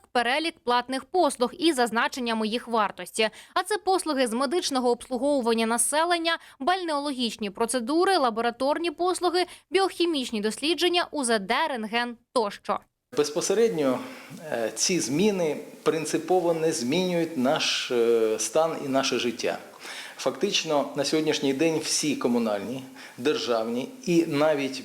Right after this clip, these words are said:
Speaker 2: більшість, е, серйозних і потужних приватних,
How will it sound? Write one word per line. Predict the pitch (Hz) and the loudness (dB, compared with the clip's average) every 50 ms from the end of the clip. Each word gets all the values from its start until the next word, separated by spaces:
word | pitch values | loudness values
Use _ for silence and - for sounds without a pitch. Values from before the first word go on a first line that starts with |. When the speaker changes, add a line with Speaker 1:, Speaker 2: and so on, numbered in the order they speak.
| 113 | -12
Speaker 2:
більшість, | 120 120 143 160 156 131 - - 135 131 131 - - - - | -4 -2 0 0 2 2 0 0 0 0 0 0 -2 0 2
е, | 127 123 120 117 117 | 2 4 4 4 2
серйозних | 117 - - 147 139 147 147 143 131 135 127 127 | 2 2 2 2 4 6 4 4 4 2 0 -2
і | 135 | -2
потужних | 127 - 131 - - 139 131 - 131 127 123 120 - | -2 -2 -2 0 0 0 0 2 2 2 0 0 0
приватних, | - 120 123 120 127 123 - - 185 170 - - | 0 0 2 4 4 2 2 0 -4 -4 -4 -8